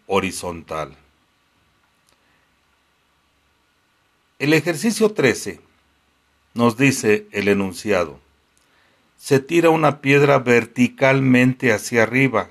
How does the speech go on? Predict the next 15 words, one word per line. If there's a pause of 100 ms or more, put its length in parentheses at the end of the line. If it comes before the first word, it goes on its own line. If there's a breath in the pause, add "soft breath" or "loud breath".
(140)
con
una
velocidad (480)
inicial (840)
de
ocho
metros
por
segundo. (840 soft breath)
Nos
piden
calcular (1000)
el
inciso
A,